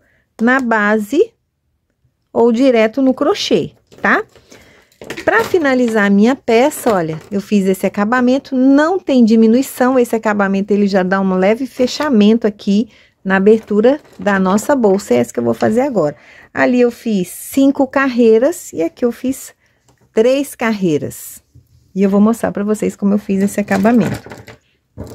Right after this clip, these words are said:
É só isso aqui, ó, vou aproximar bem, não finalizei ponto baixíssimo nem nada, tá? Onde eu parei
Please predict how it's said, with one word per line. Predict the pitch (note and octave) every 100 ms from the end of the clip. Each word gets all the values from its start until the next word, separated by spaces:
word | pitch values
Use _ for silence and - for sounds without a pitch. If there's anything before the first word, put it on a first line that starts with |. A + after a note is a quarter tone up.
| - - -
É | F3+
só | F#3 - - C#4 D4
isso | C4+ B3 C4+ D#4+
aqui, | D#4 - F3
ó, | D3
vou | B2 - D#3
aproximar | - D#3+ - E3 D3+
bem, | D3 C#3+ C#3+ E3+ G#3 - - - -
não | G#3+ B3+ D4+
finalizei | - B3+ A#3+ A3+ G#3 F3+ E3+ E3 G#3 A#3 _ _
ponto | F3 E3+
baixíssimo | E3 D#3 D3+ - D#3+ F3 - F3+
nem | E3 D#3+
nada, | D#3+ D3 D#3 G#3+
tá? | G#3 G3 F#3+
Onde | A#3+ C#4
eu | B3+
parei | C4 B3 G#3+ F3 D3 C3+